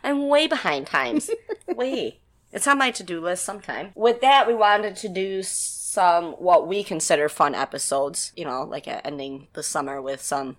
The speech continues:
Speaker 1: fun things. Um, so this week is Big a Foot or a Sassy Squatch, a Yeti. Um, I have a whole list of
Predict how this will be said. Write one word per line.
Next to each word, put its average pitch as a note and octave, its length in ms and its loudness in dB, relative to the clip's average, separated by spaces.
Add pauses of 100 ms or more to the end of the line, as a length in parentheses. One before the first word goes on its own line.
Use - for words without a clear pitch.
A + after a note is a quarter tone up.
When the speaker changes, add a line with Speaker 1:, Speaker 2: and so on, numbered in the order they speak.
Speaker 1:
fun D3 380 0
things. C#3+ 680 -4
Um, C#3 300 -6 (320)
so E3+ 440 2 (1120)
this D#4 220 8
week C4 400 2 (200)
is A3 500 6 (720)
Big F#3+ 300 2 (100)
a F#3+ 80 4
Foot A#3+ 520 4 (180)
or D#3 340 6
a D#3 60 -4
Sassy G3 540 0
Squatch, A3+ 800 2 (520)
a F#3 100 2
Yeti. A3 600 4 (460)
Um, E3 180 6
I F3+ 80 8
have G#3 140 8
a E3+ 80 10
whole G#3 480 6
list F#3+ 320 4
of D3+ 260 2